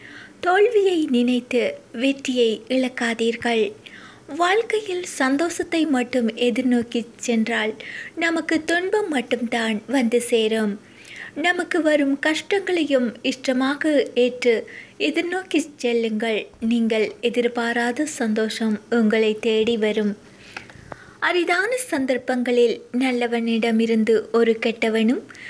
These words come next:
கெட்டவனிடமிருந்து ஒரு நல்லவனும் வெளிப்பட்டு விடுகின்றான். எந்த ஒரு பழக்கமும் நம்மை ஆளாமல் நாம் தான் அதனை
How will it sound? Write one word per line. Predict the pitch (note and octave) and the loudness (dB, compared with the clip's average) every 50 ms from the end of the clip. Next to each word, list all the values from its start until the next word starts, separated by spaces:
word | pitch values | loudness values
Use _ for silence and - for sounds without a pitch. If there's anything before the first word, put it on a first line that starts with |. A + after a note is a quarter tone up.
| - - - - - | -18 -14 -6 0 2
கெட்டவனிடமிருந்து | E4+ E4+ E4+ - G#4 G4 F4+ F4 D#4+ C#4+ B3+ A#3+ B3 A#3 A3+ A3+ A#3 A3 A#3+ A#3 A3 G#3+ A3+ A3 G3+ - - - | 2 2 2 0 0 0 0 -2 -2 -2 0 0 2 2 2 2 4 4 4 4 4 4 2 2 0 -2 -4 -2
ஒரு | - A#3 A#3 A3+ A3+ G#3+ | 0 2 2 4 4 4
நல்லவனும் | G#3+ A3+ A3 A3 A3 A3 G#3 A3 A3 G#3 A3 G#3 G#3 G#3 - - | 4 4 4 4 4 2 2 2 2 2 2 2 0 -2 -4 -2
வெளிப்பட்டு | - A3 B3 A#3+ A#3+ A#3+ - A#3+ A3+ A3+ - A#3+ A3 G#3+ G3 - - | 0 2 2 2 2 2 0 0 -2 0 2 2 2 2 2 0 -4
விடுகின்றான். | A3 A3+ A3 A3+ A3 - A3 G#3+ G#3+ A3 A3 G#3+ G#3 G3 G#3 - - - - - - - - - - - - - - - - - - | -2 0 0 0 0 0 0 0 0 0 0 -2 -2 -4 -6 -10 -18 -20 -20 -20 -20 -20 -20 -20 -20 -20 -20 -20 -20 -20 -20 -10 -4
எந்த | - D#4+ F4+ F#4 A4+ B4 A#4 | 0 0 2 2 4 4 4
ஒரு | A4 F#4+ F4 E4 E4+ E4 | 4 4 2 0 0 0
பழக்கமும் | - C#4+ C4 B3 B3 B3 - A#3+ A3+ A#3 A#3 A3 A3+ - | 2 2 2 2 2 2 2 2 4 4 2 2 0 0
நம்மை | A3 A3 A#3+ B3 A3+ A3+ A#3 A3+ A3 A3+ - | 2 2 4 4 4 4 4 4 2 0 -2
ஆளாமல் | - A#3 A#3 A3+ A3+ A3+ A3 A3 A3 A3+ C4+ F4 G#4+ - - - - | -2 0 0 2 2 2 2 2 2 4 4 2 2 0 -4 -8 -2
நாம் | C4 A#3+ B3 A#3+ A#3 A3+ G#3+ | 0 2 2 4 4 2 2
தான் | A3 A3+ A3 G#3+ G#3+ G#3 G3+ - - | 0 -2 -2 -2 -2 -4 -4 -6 -4
அதனை | A3+ A3 G#3+ A#3 G#3+ G#3+ G#3+ G#3+ G3 - | -4 -2 0 0 2 2 0 0 -2 -4